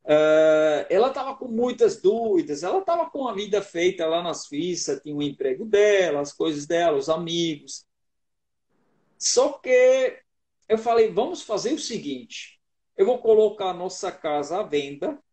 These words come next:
se alguém comprar para o preço justo, que eu acho um preço justo, é um sinal que a gente ir embora. Você topa?"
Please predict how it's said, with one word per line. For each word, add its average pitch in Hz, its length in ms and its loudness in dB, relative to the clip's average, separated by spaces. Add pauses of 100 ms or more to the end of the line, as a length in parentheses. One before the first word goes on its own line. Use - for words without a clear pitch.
(580)
se - 260 -2
alguém 190 380 4
comprar 165 640 0
para 170 160 -2
o 202 120 -4
preço 190 460 -2
justo, 226 560 -6
que 196 100 -2
eu 160 160 0
acho 143 400 -2 (460)
um 147 60 -20
preço 147 400 0
justo, 208 480 2 (100)
é - 80 -2
um 311 80 0
sinal 247 720 -2 (180)
que 214 60 2
a 202 40 8
gente 208 260 0
ir 285 60 -10
embora. 170 520 -2 (680)
Você 170 260 0
topa?" 240 680 0